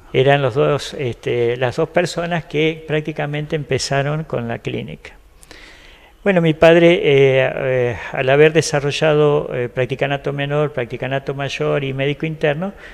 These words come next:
eh, desarrollaban todo tipo de actividades. Era pediatra, era ginecostetra,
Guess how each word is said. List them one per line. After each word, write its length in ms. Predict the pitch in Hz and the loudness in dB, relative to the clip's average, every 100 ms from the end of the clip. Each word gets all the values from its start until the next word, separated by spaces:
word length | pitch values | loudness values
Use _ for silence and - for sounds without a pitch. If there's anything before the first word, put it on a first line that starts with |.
| - - - - | -20 -20 -20 -10
eh, 380 | - 127 131 123 | -4 0 -2 -2
desarrollaban 720 | 127 120 131 127 - 147 139 | -4 -2 -2 -4 -4 -4 -2
todo 200 | 160 156 | 2 2
tipo 200 | 156 147 123 | 0 -6 -6
de 60 | |
actividades. 800 | 113 - 123 143 139 123 123 - - - - | -6 -6 0 2 2 2 -2 -8 -18 -20 -2
Era 220 | 135 127 | 4 4
pediatra, 1000 | - 123 143 143 139 143 135 135 135 135 | 4 6 8 8 6 2 0 0 2 2
era 640 | 127 123 123 120 117 117 113 | 2 2 2 2 2 0 -2
ginecostetra, 1080 | 143 135 - 120 147 147 143 143 143 143 | -2 -2 -2 -2 2 2 4 2 2 0